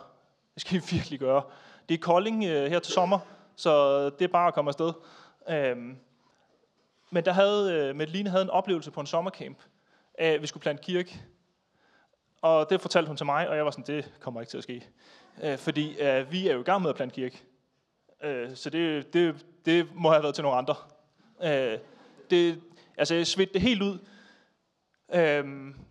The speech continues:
men Gud, han, øh, han er jo nådig, han bliver jo ved. Øhm,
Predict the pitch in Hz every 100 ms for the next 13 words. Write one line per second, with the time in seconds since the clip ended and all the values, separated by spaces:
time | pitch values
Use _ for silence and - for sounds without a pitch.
0 | _ _ _ _ _ - 170 170 214 208
1 | 196 202 190 151 165 185 170 165 190 196
2 | 170 180 165 143 180 180 - - 175 151
3 | 135 127 127 131